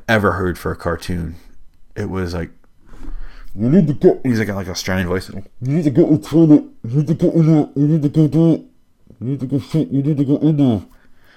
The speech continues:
I was like, "Oh, this is like Bane's incoherent fucking uncle. It was horrible. Oh, I can barely hear him. What?"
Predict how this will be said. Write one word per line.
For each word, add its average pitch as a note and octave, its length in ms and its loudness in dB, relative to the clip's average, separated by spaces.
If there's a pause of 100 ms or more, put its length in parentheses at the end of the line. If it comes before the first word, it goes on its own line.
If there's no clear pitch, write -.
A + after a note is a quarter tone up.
(300)
I G#2 60 -14
was F#2+ 100 -8
like, F#2 160 -6 (140)
"Oh, B2+ 300 2
this G#2+ 140 -4
is B2+ 140 -6
like B2 160 0 (1040)
Bane's G#2 800 0 (480)
incoherent G#2 640 -2 (540)
fucking G2 280 -14
uncle. G2 360 -6
It D#2+ 40 -4
was F2+ 100 -8
horrible. G2 640 -2 (680)
Oh, A2 360 2
I F#2+ 60 -2
can F#2+ 140 -10
barely G2 240 0
hear F#2+ 160 -4
him. F#2 220 -4
What?" A2 340 -4